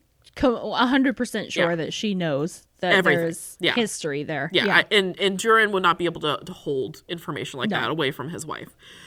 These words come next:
Speaker 2: So, you know, I, I, in my head, I'm like, "She knows everything that this man's been through." And he doesn't, he doesn't
Speaker 1: Mm-hmm.
Speaker 2: keep secrets from her. That, that's not this kind of marriage.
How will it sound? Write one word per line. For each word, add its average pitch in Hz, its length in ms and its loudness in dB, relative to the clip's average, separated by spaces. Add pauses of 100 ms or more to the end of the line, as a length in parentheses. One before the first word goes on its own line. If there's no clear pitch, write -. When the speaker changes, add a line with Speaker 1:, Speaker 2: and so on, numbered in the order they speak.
(140)
Speaker 2:
So, 180 480 4 (320)
you 208 100 -2
know, 139 220 -2 (240)
I, 170 200 4
I, 202 180 4
in 208 300 -4
my 165 140 -2
head, 185 460 0
I'm 165 120 -8
like, 151 200 -10
"She - 220 -6
knows 302 220 -4
everything 165 400 -6
that 131 140 -14
this 165 180 -12
man's 151 200 -12
been - 200 -18
through." - 300 -20 (140)
And 170 160 -6
he 233 160 -4
doesn't, 214 360 -2
he 220 80 -4
doesn't 233 220 0
Speaker 1:
Mm-hmm. - 40 -12
Speaker 2:
keep 170 140 -6
secrets - 420 -10
from - 120 -18
her. 76 200 -16
That, 156 240 -10
that's 190 240 -4
not 185 160 -4
this - 100 -12
kind 160 200 -8
of - 40 -10
marriage. 120 480 -12